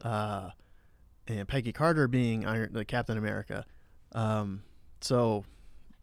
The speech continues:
man, like, we are, I don't think anybody's prepared for this, to be honest. I, I truly don't think, and this is also something, it's gonna take a while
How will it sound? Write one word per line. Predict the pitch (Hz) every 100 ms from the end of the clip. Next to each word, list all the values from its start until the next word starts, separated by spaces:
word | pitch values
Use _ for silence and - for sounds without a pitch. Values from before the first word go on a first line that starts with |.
| - -
man, | 120 170 147 101
like, | 117 120 - - - - - -
we | - 123 156
are, | 160 151 131 120 110 - - - - - - - - - - - - - - - -
I | 110
don't | 196 220
think | 151 127
anybody's | 135 123 110 104
prepared | 104 - 107 107
for | -
this, | 98 101 - - -
to | -
be | 104
honest. | 101 104 101 - - -
I, | 117 110
I | 127
truly | - 147 147 135
don't | 113 123 110
think, | - 120 113 - - - -
and | 147 160
this | 170 -
is | 165
also | 180 -
something, | 165 165 151 151 139 - - - - - - - - - - - -
it's | 131
gonna | 196 185
take | 170 147
a |
while | 113 90 90 107